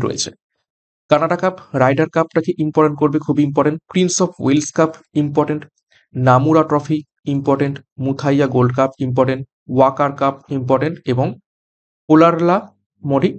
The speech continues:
ট্রফি ইম্পর্টেন্ট। অর্থাৎ যেগুলো ইম্পর্টেন্ট আমি সেগুলোই রেখেছি, কি বাদ দেবো আমি নিজেও বুঝতে পারছি না, কেননা প্রত্যেকটা কাপই এত বছর ধরে পরীক্ষা হচ্ছে, কোনো না কোনো পরীক্ষাতে এসে গেছে।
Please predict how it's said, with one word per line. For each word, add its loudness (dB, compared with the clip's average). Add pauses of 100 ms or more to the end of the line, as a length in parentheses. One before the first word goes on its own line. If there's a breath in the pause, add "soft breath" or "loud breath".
(140)
ট্রফি 0 (100)
ইম্পর্টেন্ট। -2 (160)
অর্থাৎ 0 (320)
যেগুলো 6 (120)
ইম্পর্টেন্ট 2
আমি 2
সেগুলোই 6
রেখেছি, 0 (640)
কি -2 (120)
বাদ 4
দেবো -2
আমি -2
নিজেও 2
বুঝতে 0
পারছি 0
না, -12 (520)
কেননা 0 (300)
প্রত্যেকটা 0 (200)
কাপই 2 (540)
এত 0
বছর 2
ধরে 0
পরীক্ষা -2
হচ্ছে, 0
কোনো 0
না 0
কোনো -2
পরীক্ষাতে -2
এসে -6
গেছে। -12